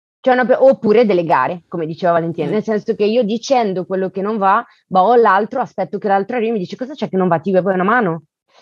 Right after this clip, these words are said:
Speaker 1: E, e, e quindi, e, effettivamente, se tu smetti di fare questa cosa, sta solo a te. E, e questa cosa io la vedo spesso con la solitudine, no? La solitudine credo che per tantissime persone, io in primis,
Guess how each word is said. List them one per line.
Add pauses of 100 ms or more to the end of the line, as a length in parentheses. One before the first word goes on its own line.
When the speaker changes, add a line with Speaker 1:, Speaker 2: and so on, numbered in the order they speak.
(480)
Speaker 1:
E,
e,
e
quindi,
e,
effettivamente,
se
tu
smetti
di
fare
questa
cosa, (1040)
sta
solo
a
te. (800)
E,
e
questa
cosa
io
la
vedo
spesso
con
la
solitudine,
no?
La
solitudine
credo
che
per
tantissime
persone,
io
in
primis,